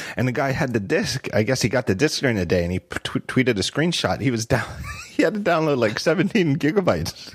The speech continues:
<laughs> before he could play. Like, I, I don't see the point of it. But anyway, uh, I finally helped him out. And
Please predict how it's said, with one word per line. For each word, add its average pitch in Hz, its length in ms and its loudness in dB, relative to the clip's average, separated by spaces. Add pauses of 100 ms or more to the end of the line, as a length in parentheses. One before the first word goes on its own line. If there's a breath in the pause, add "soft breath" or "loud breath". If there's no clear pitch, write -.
<laughs> - 80 -20
before 180 460 2
he 170 60 2
could 170 180 -2
play. - 440 0 (640 loud breath)
Like, - 380 0
I, - 260 0
I - 40 4
don't 110 220 -2 (340)
see - 180 2
the 87 100 2
point - 220 -6
of - 80 -10
it. 71 80 -12
But 127 120 2
anyway, 170 360 0 (600 loud breath)
uh, 87 440 2 (120)
I 87 80 -2
finally 92 640 0
helped - 240 -2
him 85 120 -2
out. 78 340 -2 (140)
And 76 360 -6